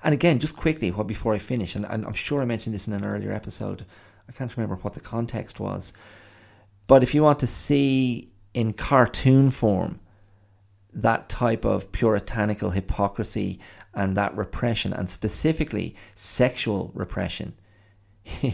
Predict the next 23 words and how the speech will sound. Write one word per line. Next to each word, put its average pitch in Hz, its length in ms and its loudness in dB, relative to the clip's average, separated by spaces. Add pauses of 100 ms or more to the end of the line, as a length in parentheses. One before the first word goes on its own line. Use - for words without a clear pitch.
(320)
you 113 80 0
should - 180 0
go 147 220 8
and 139 120 2
watch, 117 300 2
and 117 80 0
I 117 40 0
think 185 200 -2
it's 220 120 -4
from, 135 140 -2
like, 104 180 -4
ninety-five, 110 1080 -4 (1000)
um, 101 560 0 (460)
Walt 143 320 6
Disney's 139 800 4 (680)
The - 80 -2
Hunchback 104 440 -2
of 92 80 -6
Notre 95 280 -4
Dame, 117 380 -4 (1080)
because, 107 1040 0 (200)
uh, 101 520 -2 (140)
the, 104 540 -4